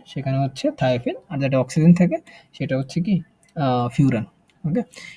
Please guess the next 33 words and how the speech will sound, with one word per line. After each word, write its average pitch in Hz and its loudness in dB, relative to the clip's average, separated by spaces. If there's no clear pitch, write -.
এরপরে 175 8
লাস্ট 160 8
যেটা 143 2
আছে 185 0
সেটা 135 -2
হচ্ছে 156 -4
কার্বোসাইক্লিক 160 2
বা 139 0
সুষম 170 6
চাকরিক 170 6
যৌগ। 120 -2
যে 170 10
সকল 214 6
যৌগের 190 8
চক্র 196 4
কাঠামো 175 6
শুধুমাত্র 156 2
কার্বন 156 4
পরমাণু 170 8
দ্বারা 160 2
গঠিত 143 0
তাদেরকে 147 0
বলা 160 2
হয় 170 4
কার্বোসাইক্লিক 170 2
যৌগ 110 -8
বলে। 98 -14
যেমন 143 -2
হচ্ছে, - -4
এটা - -14
একটু - -18
উপরে 139 -12
নেই, 180 -2